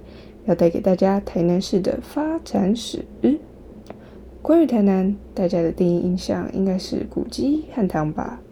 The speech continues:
其实完全正确，因为我自己就是台南人。酱油膏是甜的啊，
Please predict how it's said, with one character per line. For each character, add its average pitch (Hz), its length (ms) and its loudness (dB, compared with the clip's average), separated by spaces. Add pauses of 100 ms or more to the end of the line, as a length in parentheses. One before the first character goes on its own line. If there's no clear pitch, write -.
(340)
其 - 120 -2
实 170 140 -2
完 156 240 0
全 185 240 2
正 208 180 2
确， 202 320 2 (1000)
因 254 140 6
为 311 120 4
我 208 120 6
自 165 220 2
己 175 220 0
就 185 160 -4
是 202 100 -10
台 175 220 -4
南 170 200 0
人。 175 300 4 (580)
酱 190 200 4
油 170 120 10
膏 185 280 2
是 196 160 0
甜 175 260 2
的 220 100 0
啊， 247 240 -2